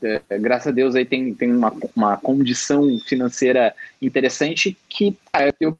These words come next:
preciso de um, meu, eu quero melhorar alguma coisa específica do YouTube. Quem é o melhor cara pra isso? Eu vou lá e contrato uma consultoria, uma mentoria do cara.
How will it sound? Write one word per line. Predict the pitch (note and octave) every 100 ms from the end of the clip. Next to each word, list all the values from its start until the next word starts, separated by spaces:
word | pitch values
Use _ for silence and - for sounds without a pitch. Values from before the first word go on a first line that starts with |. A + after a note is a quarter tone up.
| -
preciso | F#3 - G#3 G#3
de | G#3
um, | G#3 F#3+ -
meu, | - F#3+ D3+
eu | C3+
quero | - D#3+ F3 G3 G3+ - _ _ -
melhorar | C3+ G3 G#3+ G3 D#3+ E3+ G3+ G#3+
alguma | G#3+ E3 E3 F3
coisa | - F#3 F#3+
específica | - - F#3 - - G3 - -
do |
YouTube. | F#3+ - B2+ G2+
Quem | - B3
é |
o | A#3
melhor | G#3 G3 F#3+
cara | F3 D#3+
pra | D#3+ A#2+
isso? | A#2
Eu | A2+
vou | C#3
lá |
e | D3
contrato | D#3 D3+ C#3+ C#3+
uma | C#3+
consultoria, | D3+ C#3+ - C3+ C#3
uma |
mentoria | C#3 B2+ C#3 B2
do | A#2+
cara. | F#2+ D2